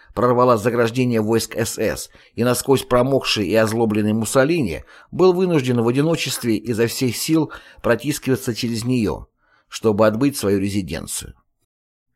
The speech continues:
Однако это неприятное происшествие не охладило его желание стать партнером новой, сильной Германии –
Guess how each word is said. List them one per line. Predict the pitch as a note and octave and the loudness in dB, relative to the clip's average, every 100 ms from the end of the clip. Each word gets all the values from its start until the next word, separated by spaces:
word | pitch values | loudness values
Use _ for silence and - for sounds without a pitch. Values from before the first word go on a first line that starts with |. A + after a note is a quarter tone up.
| - | -6
Однако | F2+ A2+ C3+ D#3+ D#3+ | -2 0 4 4 6
это | D3 D3+ D3+ | 8 8 8
неприятное | D3+ D3+ D#3 D3+ D#3 C#3+ C#3+ C3 B2+ | 2 2 2 6 6 4 2 2 0
происшествие | B2 C#3+ C#3+ - F3+ - B2 G#2+ | 0 0 0 0 0 0 -2 0
не | A2+ | 0
охладило | B2+ C#3 D#3+ E3 F#3+ | 0 2 2 2 2
его | E3 C#3 C3 | 2 2 0
желание | G#2+ B2+ C#3+ C3 A#2 | 2 2 2 2 -2
стать | - - B2 - | 0 2 2 2
партнером | A#2+ G2 B2+ B2+ A#2+ A2+ B2 | 0 2 2 2 2 2 4
новой, | D3 C#3+ G#2 | 4 4 2
сильной | E2 - A#2+ A2+ A2+ | -4 -4 -2 0 -2
Германии – | G#2+ A#2+ C3+ F2+ A#1 A1+ | -2 -2 0 -2 -6 -12